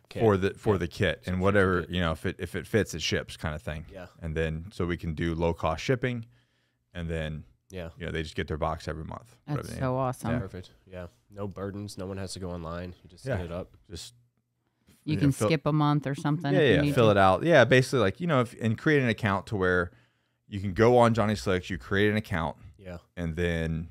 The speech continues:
Speaker 2: this is just my brain, and then you can modify your subscription every month.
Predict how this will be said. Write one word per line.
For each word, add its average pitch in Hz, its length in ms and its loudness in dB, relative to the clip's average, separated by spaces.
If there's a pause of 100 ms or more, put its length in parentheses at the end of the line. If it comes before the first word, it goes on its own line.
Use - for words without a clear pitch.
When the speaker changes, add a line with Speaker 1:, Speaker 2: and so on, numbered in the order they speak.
(400)
Speaker 2:
this 85 140 -12
is 92 60 -10
just 80 140 -8
my 82 100 -4
brain, 80 400 -4 (360)
and 101 120 -2
then 101 120 2
you 101 80 0
can 101 120 -2
modify 95 440 0
your 85 120 -4
subscription 90 480 -10
every 80 140 -6
month. 78 340 -12